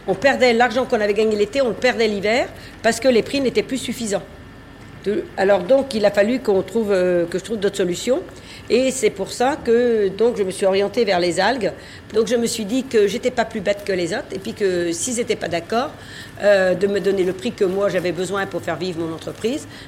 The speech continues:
eh ben, moi j'allais aussi transformer moi-même et commercialiser moi-même. J'ai tout créé, j'ai, euh, j'ai inventé au fur et à mesure que j'ai développé le, les algues que j'ai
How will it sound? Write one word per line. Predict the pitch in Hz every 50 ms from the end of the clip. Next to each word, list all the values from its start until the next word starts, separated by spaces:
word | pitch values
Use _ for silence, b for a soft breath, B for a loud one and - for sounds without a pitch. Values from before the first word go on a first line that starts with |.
| B -
eh |
ben, | 220 208 220 214
moi | 220 226
j'allais | 214 214 196 185 185
aussi | 185 175 170 - - 240 247 - - - - -
transformer | - 214 214 - - - 196 180 190 202 202
moi-même | 190 180 170 165 180 208 214 - -
et | - 226
commercialiser | - 208 170 175 165 185 - 165 190 226
moi-même. | 214 180 - - - - - - B B B B B B B B
J'ai | - 185
tout | 180 262 262
créé, | - - 226 233 262 285 294
j'ai, | 285 214 233
euh, | 208 208 208 214 - 196 196 196 180
j'ai | 170 202
inventé | 196 190 190 190 190 190 - - 196 185 208 202 208 208 233 220
au | 208 180
fur | - 202 190 175
et | 185 185
à | 175
mesure | 175 185 190 170 185 214 220 202
que | - 190 175
j'ai | 165 156 180 170
développé | 165 170 180 165 170 190 185 190 202 208 208 196 202 B B B B B B B B -
le, | 180 180 175 170 170 175 170
les | 165 170 175 165 143
algues | 190 196 196 190 170 170 165
que | 170 180 175
j'ai | 165 147 160 170 165 165 165 160 160 160 160 156